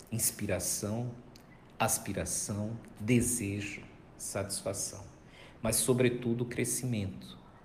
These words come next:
né? A vontade de crescer e a vontade de interagir com esse mundo de uma forma diferente, esse mundo que eu estou e vocês estão,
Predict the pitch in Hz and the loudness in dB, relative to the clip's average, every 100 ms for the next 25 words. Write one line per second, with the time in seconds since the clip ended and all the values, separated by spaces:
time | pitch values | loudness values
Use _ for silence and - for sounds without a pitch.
0 | - - - - - 90 131 - - 110 | -20 -20 -20 -18 -8 -4 -4 -4 0 0
1 | - 110 95 - - 110 131 131 - 110 | 2 0 0 0 6 8 8 4 -2 -10
2 | 104 - 101 - - - - - - - | -10 -8 -6 -6 -8 -10 -12 -16 -20 -20
3 | - - - 110 110 113 101 98 110 127 | -20 -14 -2 0 0 -2 -4 2 8 10
4 | 123 - - - - - - - - - | 8 4 -6 -12 -16 -18 -20 -20 -20 -20
5 | - - 107 98 - - 120 98 107 107 | -14 -4 -2 -2 -6 -6 -6 0 4 8
6 | 101 98 - 147 160 - 135 135 - 110 | 8 6 4 4 4 4 2 2 0 0
7 | 104 101 - 104 98 - 95 92 92 - | -2 -4 -6 -6 -4 -2 -2 -2 -6 -4
8 | 95 101 135 139 - - - - - - | -4 -2 -4 -4 -8 -12 -16 -20 -20 -20
9 | - - - 127 - 101 104 123 135 - | -20 -18 -6 -2 0 0 0 2 2 0
10 | - 107 139 147 - - 107 101 92 - | 0 4 4 4 0 -2 0 0 -2 -4
11 | - - - 117 139 - - - 101 131 | -4 -4 0 2 2 0 -4 -2 0 0